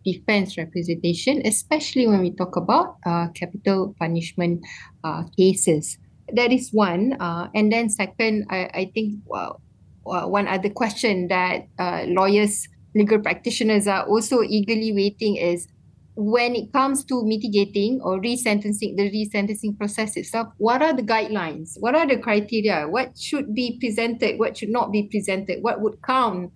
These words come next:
as, uh, an acceptable, uh, argument that the court would take into account in deciding what this, the new sentences would be? That is not in the new law, and, uh, I think all of us are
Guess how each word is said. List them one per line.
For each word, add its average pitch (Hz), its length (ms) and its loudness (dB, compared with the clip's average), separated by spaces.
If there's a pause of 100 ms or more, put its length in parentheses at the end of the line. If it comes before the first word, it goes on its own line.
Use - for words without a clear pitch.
(360)
as, 220 380 -2 (360)
uh, 185 220 2
an 190 120 2
acceptable, 220 920 4
uh, 180 320 0
argument 202 680 2
that - 180 -2
the 180 80 -6
court - 260 -2
would - 180 -4
take - 140 -2
into 185 280 -2
account 175 600 -2
in 247 560 0 (100)
deciding 190 540 -2
what 175 200 -4
this, 185 320 -6
the 175 200 -2
new 202 220 2
sentences 180 720 -6
would 175 180 -4
be? 156 240 -2
That 330 320 0 (240)
is 208 180 2
not 226 300 2
in 196 140 0
the 185 100 2
new 190 200 0
law, 180 240 -2
and, 185 240 -4
uh, 143 280 -4
I 185 100 -2
think 208 260 0
all 190 200 -2
of 185 80 -4
us 190 140 -2
are 170 240 -8